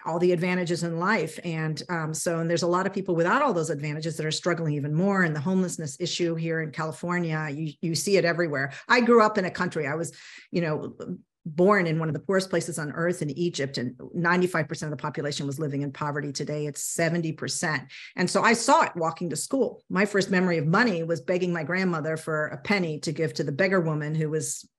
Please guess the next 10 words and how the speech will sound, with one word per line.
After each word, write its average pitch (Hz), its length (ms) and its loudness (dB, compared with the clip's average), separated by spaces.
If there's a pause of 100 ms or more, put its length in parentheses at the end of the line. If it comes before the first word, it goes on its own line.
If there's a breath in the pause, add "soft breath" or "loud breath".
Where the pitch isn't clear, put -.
(320 loud breath)
staying 180 340 2
at - 80 -4
the 170 60 -6
corner 175 500 2
of 143 220 -4
the, 139 140 -4 (140)
the 160 140 -4
block 165 480 4
as 165 160 -4
we 156 340 -4